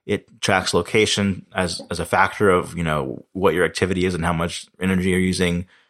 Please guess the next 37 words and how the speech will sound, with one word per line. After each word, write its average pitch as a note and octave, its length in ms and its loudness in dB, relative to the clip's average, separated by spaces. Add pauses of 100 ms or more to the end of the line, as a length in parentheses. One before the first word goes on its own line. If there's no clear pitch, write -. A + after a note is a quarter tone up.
(240)
Um, D#2+ 420 0
and G#2+ 160 0
so G#2+ 300 4
if, F#2 240 0
if A#2 140 2
the - 80 4
Apple G#2 220 0
were G2+ 120 4
to F#2 60 -2
say G2 180 4
with F#2+ 100 0
the F2+ 60 -2
Series F#2 320 2
eight, A2+ 220 2
"Okay, F#2+ 280 2
well, G2 180 0 (280)
<laughs> - 0 - (160)
we, G2 80 6 (100)
we, A#2+ 140 4 (320)
we B2 100 2
didn't D3 140 4
make C#3+ 120 2
it C3 100 4
thinner B2+ 360 4
yet A#2 480 2
in, A2 220 2
in G2+ 260 0
eight A2 160 2
years, A2+ 300 4 (300)
um, F#2 500 4 (100)
but A2 140 2
we've, G2 260 0
we've G#2 160 -2
got G2+ 200 2
a - 20 2
more G2 160 2
efficient F2+ 520 2